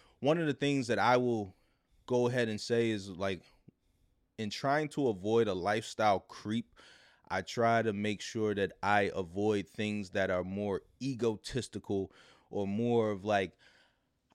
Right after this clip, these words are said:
"I wanna show you that I got money. I wanna show you that I made it,"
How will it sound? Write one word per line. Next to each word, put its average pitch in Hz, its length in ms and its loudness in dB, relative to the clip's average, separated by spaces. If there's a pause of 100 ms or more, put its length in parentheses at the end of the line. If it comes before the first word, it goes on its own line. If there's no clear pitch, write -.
"I 135 200 4
wanna 139 320 0
show 131 540 0
you 135 680 4 (360)
that 120 280 0
I 123 140 2
got 104 240 0
money. 107 320 -8 (680)
I 131 140 4
wanna 147 200 -2
show 135 320 -2
you 143 540 6
that 117 200 4
I 101 120 2
made 107 320 -2
it," 85 160 -8